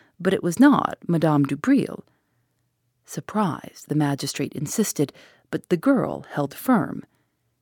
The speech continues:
She knew Madame Dubreuil perfectly by sight. This lady was dark also, but shorter and much younger. Nothing could shake her statement. "Had you ever seen this lady before?"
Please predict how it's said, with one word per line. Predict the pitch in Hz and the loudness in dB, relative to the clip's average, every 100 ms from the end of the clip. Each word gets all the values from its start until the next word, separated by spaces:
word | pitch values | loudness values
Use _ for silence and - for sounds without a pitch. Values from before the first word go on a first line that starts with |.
| _ | _
She | - 254 | 0 6
knew | 262 349 156 - | 8 8 2 0
Madame | 156 160 151 147 | -2 2 2 2
Dubreuil | 151 143 160 151 - | 0 0 0 0 -4
perfectly | - - 156 - - | -8 -4 -6 -6 -6
by | 139 131 | -4 -4
sight. | - 277 202 - - _ _ _ _ _ | -2 0 0 -4 -16 _ _ _ _ _
This | - 202 - | -4 -2 0
lady | 156 135 139 | -2 -2 -4
was | 143 | -4
dark | - 135 - | -2 -2 -2
also, | 190 208 - - - - - _ | -6 -4 -4 -6 -10 -18 -20 _
but | 156 - | -8 -6
shorter | - - 277 - - - _ | -4 2 2 0 -10 -16 _
and | - 160 | -2 0
much | 170 - | -2 -2
younger. | 220 240 175 - - _ _ _ _ _ | 4 4 4 0 -10 _ _ _ _ _
Nothing | 196 247 - - | 0 0 -2 -8
could | 135 151 | -6 -8
shake | - 160 - | -4 -4 -4
her | 139 | -8
statement. | - 262 - - - - _ _ _ _ _ _ _ _ | -2 -2 -2 -10 -12 -20 _ _ _ _ _ _ _ _
"Had | 220 220 | 0 4
you | |
ever | 320 359 | 2 2
seen | - 233 | 4 4
this | 185 185 | 4 2
lady | 185 175 | 0 0
before?" | 165 - 285 131 - | -4 0 2 2 -2